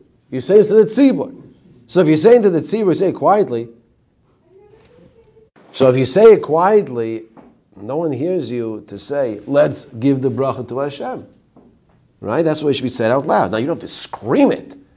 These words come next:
but say it loud enough for the tzibur to hear you. Lachash nikra, what does lachash mean? What does quietly mean? How much is called quiet? How, how low is it? So he says, "Kol deleza asar de tzaisi,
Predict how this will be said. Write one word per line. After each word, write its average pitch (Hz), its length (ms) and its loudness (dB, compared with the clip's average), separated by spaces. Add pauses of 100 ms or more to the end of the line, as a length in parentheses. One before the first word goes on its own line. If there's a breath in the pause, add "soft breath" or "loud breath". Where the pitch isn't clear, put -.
(180)
but 95 120 -12
say 165 260 4
it - 180 -6 (500)
loud 143 300 0
enough 110 340 -4 (120)
for 123 120 -6
the 123 80 -4
tzibur 120 320 -6
to 175 80 -6
hear 202 160 0
you. 320 220 -4 (1300 soft breath)
Lachash 208 680 6
nikra, 175 420 2
what 170 140 2
does 185 100 2
lachash 147 400 -6
mean? 87 160 -16
What 104 120 -8
does 156 100 -8
quietly 123 440 -6
mean? 92 180 -20 (760)
How 190 100 -4
much 202 120 0
is 160 80 -6
called 165 260 -2
quiet? 120 300 -4
How, 170 160 0
how 165 240 2
low 143 500 2
is 104 160 -10
it? 98 120 -14 (200 soft breath)
So - 140 -2
he 143 60 2
says, 170 260 4
"Kol 180 220 2
deleza 160 360 2
asar 147 320 -2
de 127 120 -2
tzaisi, 131 640 -4